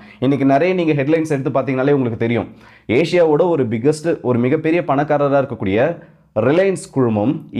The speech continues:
இந்த ரஷ்யன் ஆயிலை ரிஃபைன் பண்றதுனால மட்டுமே முதல் பாதியில இவ்ளோ லாபம் அடைஞ்சிருக்காங்க. எட்டு பில்லியன் நீங்க கணக்கெடுத்தனா கூட அதோட மதிப்பு எங்க போகும் தெரியுமா? Almost எங்கேயோ போகும், ஒரு அறுபதாயிரம் கோடிக்கு கிட்ட போகும்.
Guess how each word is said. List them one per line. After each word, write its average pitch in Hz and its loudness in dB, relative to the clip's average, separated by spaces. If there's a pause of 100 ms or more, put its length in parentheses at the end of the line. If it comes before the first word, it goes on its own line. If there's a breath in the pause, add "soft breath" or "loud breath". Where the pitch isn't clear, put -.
இந்த 185 0 (300)
ரஷ்யன் 180 0
ஆயிலை 135 2 (640)
ரிஃபைன் 208 0
பண்றதுனால 123 0 (100)
மட்டுமே 120 0 (480)
முதல் 214 2
பாதியில 160 0
இவ்ளோ 160 0
லாபம் 147 2
அடைஞ்சிருக்காங்க. 117 0 (480 loud breath)
எட்டு 139 -2
பில்லியன் 202 2 (120)
நீங்க 156 0
கணக்கெடுத்தனா 147 0
கூட 156 0
அதோட 135 0
மதிப்பு 160 0
எங்க 135 2
போகும் 123 2
தெரியுமா? 110 0 (440 loud breath)
Almost 165 2
எங்கேயோ 151 2
போகும், 165 0 (100)
ஒரு 117 2
அறுபதாயிரம் 160 0
கோடிக்கு 165 -2
கிட்ட 139 -4
போகும். 127 -2